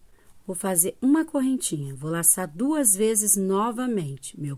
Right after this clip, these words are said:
ponto alto duplo agora que a gente vai trabalhar aqui. Ponto alto duplo, no mesmo pontinho, certo? Uma correntinha... Vou laçar novamente duas vezes, eu já vou vir pro meu próximo.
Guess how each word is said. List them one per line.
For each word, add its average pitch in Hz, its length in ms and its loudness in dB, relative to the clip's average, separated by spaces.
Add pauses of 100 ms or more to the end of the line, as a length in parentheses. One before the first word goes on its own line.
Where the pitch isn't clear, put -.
(120)
ponto 208 440 -4
alto 196 300 -4
duplo 175 380 -6
agora 160 320 -6
que 165 100 -12
a 175 40 -4
gente 165 200 -6
vai 165 180 -6
trabalhar 160 540 -8
aqui. 151 300 -14 (1120)
Ponto 180 760 -2
alto 165 480 -8 (560)
duplo, 147 400 -8
no 143 200 -6
mesmo 214 840 2
pontinho, 170 760 -2
certo? 202 540 0 (840)
Uma 330 300 6
correntinha... 202 1120 2 (440)
Vou 196 160 0
laçar 220 460 4
novamente 240 640 0
duas 269 480 2
vezes, 165 280 0
eu 156 120 -4
já 165 220 -4
vou 165 160 -4
vir 185 160 -4
pro 202 120 -8
meu 254 180 0
próximo. 175 920 2